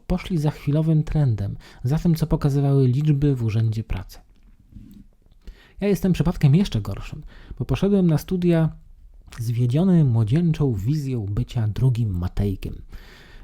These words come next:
Zna-, znałem jego biografię na pamięć i oczami duszy widziałem, jak wspaniały, sławny, podziwiany przez miliony wieliczko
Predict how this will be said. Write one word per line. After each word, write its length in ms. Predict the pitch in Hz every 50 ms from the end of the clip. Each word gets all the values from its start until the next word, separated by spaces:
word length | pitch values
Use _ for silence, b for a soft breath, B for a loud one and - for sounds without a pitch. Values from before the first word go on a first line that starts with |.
| B
Zna-, 260 | B - 165 202 - - -
znałem 320 | 147 175 226 254 226 190
jego 160 | 180 151 151
biografię 800 | 147 139 135 139 143 151 170 156 151 165 185 170 139 - - 120
na 120 | 127 143
pamięć 540 | - - 117 101 92 107 120 139 - - - - - - -
i 120 | 135 123
oczami 360 | 123 - - 147 147 139 123
duszy 300 | 117 131 135 - - 143
widziałem, 520 | 117 117 113 117 127 123 127 127 123 120 - -
jak 280 | 120 113 - - - - -
wspaniały, 720 | - - - - - 92 95 104 107 107 135 165 180 160
sławny, 680 | - - - - 113 98 98 113 127 117 107 120 120 120
podziwiany 600 | - - 139 117 117 127 120 170 196 190 180 175
przez 220 | 156 - - 151 143
miliony 520 | 147 143 139 135 139 160 175 170 160 139
wieliczko 520 | 117 123 120 131 160 160 - - - 139